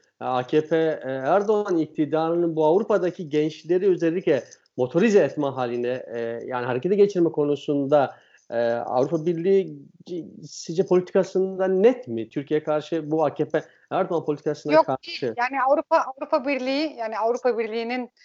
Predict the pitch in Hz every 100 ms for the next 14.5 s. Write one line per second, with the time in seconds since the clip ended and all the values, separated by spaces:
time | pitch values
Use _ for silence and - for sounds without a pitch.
0 | _ - - 208 214 185 214 269 269 247
1 | - 214 202 208 240 233 233 254 254 -
2 | 247 220 226 226 240 247 _ _ _ -
3 | 214 220 254 269 - 269 262 220 180 180
4 | 180 - - 190 185 185 - 208 202 208
5 | 262 262 269 277 - 262 254 277 - 254
6 | 247 254 262 240 247 240 - 269 254 220
7 | 202 - 170 _ 175 196 240 _ _ _
8 | - 220 226 269 - 254 247 262 - -
9 | _ _ - 220 220 214 - - 254 269
10 | 240 233 240 - 254 269 240 226 240 220
11 | 220 220 214 220 202 - 214 202 - 240
12 | 233 214 208 247 202 - 277 247 - 240
13 | 226 - 214 220 202 208 202 196 196 196
14 | 220 220 214 208